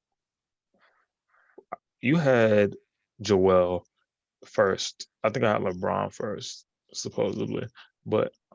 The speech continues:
I, I'll go with Joel, LeBron, and then Joel, LeBron,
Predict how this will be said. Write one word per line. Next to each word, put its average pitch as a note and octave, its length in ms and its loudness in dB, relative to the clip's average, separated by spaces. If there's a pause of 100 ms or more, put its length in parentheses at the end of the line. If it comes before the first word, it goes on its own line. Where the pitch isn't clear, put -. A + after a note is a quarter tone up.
(160)
I, - 120 -20 (180)
I'll C#3 240 0
go D#3 200 2
with C3+ 200 0
Joel, G2 760 2 (580)
LeBron, F#2 960 -2 (880)
and F#2+ 280 -6
then F#2+ 880 -6 (2750)
Joel, A#2 640 -4
LeBron, G2 600 -8